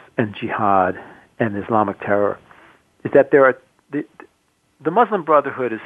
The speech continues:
here in America, um, in order to radicalize the historically moderate Muslim population in America.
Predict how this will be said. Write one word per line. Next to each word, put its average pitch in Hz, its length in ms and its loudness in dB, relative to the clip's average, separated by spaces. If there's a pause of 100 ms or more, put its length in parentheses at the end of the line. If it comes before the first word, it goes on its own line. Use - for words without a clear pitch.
here 135 200 -2
in 113 80 -4
America, 104 600 0 (500)
um, 110 300 -2
in 135 140 2
order 143 420 4 (240)
to 131 60 -4
radicalize 113 1200 0 (800)
the 104 240 -10
historically 139 800 0
moderate 110 640 0
Muslim 113 460 -2
population 101 760 -4
in 104 120 -8
America. 90 440 -12